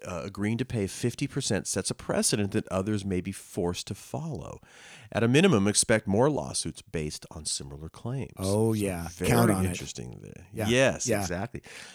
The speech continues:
Speaker 2: So that
Speaker 1: The
Speaker 2: was
Speaker 1: second
Speaker 2: super
Speaker 1: one,
Speaker 2: interesting.
Speaker 1: you,
Speaker 2: Um,
Speaker 1: yeah.
Speaker 2: and I think that we're, this isn't the last we're gonna hear about this.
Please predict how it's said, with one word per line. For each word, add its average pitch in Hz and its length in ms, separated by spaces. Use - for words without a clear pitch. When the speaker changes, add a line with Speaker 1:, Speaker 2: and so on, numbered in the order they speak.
Speaker 2:
So 123 200
that 143 160
Speaker 1:
The 247 80
Speaker 2:
was 214 80
Speaker 1:
second - 180
Speaker 2:
super 160 120
Speaker 1:
one, 117 260
Speaker 2:
interesting. 120 600
Speaker 1:
you, - 80
Speaker 2:
Um, 110 380
Speaker 1:
yeah. 135 200
Speaker 2:
and 143 240
I 139 80
think 190 360
that 147 380
we're, 135 200
this 139 180
isn't 170 160
the 143 80
last 131 340
we're 117 80
gonna 117 160
hear 113 200
about 104 280
this. - 360